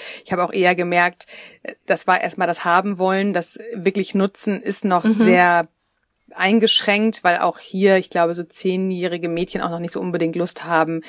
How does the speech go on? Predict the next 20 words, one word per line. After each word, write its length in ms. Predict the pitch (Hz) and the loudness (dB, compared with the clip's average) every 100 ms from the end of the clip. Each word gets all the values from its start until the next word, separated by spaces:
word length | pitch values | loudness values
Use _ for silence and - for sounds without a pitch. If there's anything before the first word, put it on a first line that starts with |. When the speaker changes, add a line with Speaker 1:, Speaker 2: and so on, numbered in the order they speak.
| - - 190 | -14 -16 -2
Speaker 1:
äh, 160 | - 165 | 2 4
nur 180 | 175 165 | 2 -4
zu 120 | 180 | -4
schreiben. 480 | - - 160 170 165 | -4 0 2 2 -2
Dann 180 | 165 170 | -4 -6
ist 60 | 175 | -8
es 60 | |
eher 220 | - 175 170 | -2 0 2
mal 100 | 165 | 0
eine 160 | 165 | 0
Voice 380 | 160 165 180 185 | 2 4 4 0
oder 220 | - 165 | -2 -2
tatsächlich 300 | 160 165 165 | 0 -2 0
doch 80 | 175 | 0
noch 120 | 175 | -2
mal 200 | 170 160 | 0 0
eher 180 | - 160 | 2 2
der 100 | 156 | 2
Anruf. 440 | 160 165 156 151 - | 0 -4 -6 -8 -4
Also 260 | 170 170 | -2 -2